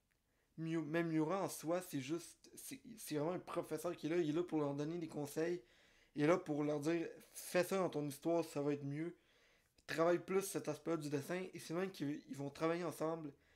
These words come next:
ils vont se supporter. Je pense que c'est aussi une belle façon d'aider les,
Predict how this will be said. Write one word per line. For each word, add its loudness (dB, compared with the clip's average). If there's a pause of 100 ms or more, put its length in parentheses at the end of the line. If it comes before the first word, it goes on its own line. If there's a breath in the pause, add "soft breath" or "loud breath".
(420 soft breath)
ils -6
vont 0
se -4
supporter. -6 (800 soft breath)
Je -14
pense 2
que -4
c'est 0
aussi -2
une 0
belle 4
façon -4
d'aider -2
les, -4